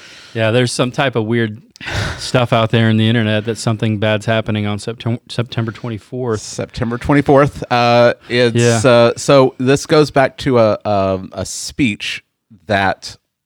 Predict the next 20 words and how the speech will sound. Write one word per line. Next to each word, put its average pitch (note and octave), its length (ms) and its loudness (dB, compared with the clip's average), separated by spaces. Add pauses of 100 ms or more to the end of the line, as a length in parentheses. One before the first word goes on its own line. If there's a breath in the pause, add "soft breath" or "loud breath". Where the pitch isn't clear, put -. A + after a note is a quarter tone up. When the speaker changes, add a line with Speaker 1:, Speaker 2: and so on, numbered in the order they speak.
(140)
Speaker 2:
someone D3+ 640 -4
in G#2+ 120 -2
the G2 80 0
German G2 520 -2
parliament E2+ 580 -2
made. D#2+ 480 -6 (1120)
And A2+ 140 -2
as A#2+ 160 2
I B2+ 80 4
was G#2 160 0
researching A#2+ 580 -2
it, F#2+ 280 -4
I G#2 100 -2
think - 640 -6
the A#2 160 -4
speech - 420 -8
was G2 140 -4
made F#2+ 500 0
in E2 180 -10
February. - 800 -10